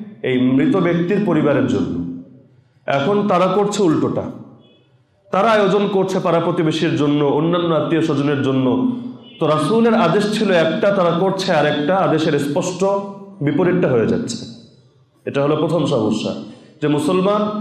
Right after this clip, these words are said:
সব ক্ষেত্রে খুঁজে খুঁজে সে দেখবে রাসূল কি বলেছেন,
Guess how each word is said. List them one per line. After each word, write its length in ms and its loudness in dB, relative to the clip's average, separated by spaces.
সব 260 -2
ক্ষেত্রে 280 0
খুঁজে 320 0
খুঁজে 260 0
সে 140 -2
দেখবে 520 0
রাসূল 360 0
কি 100 -2
বলেছেন, 460 0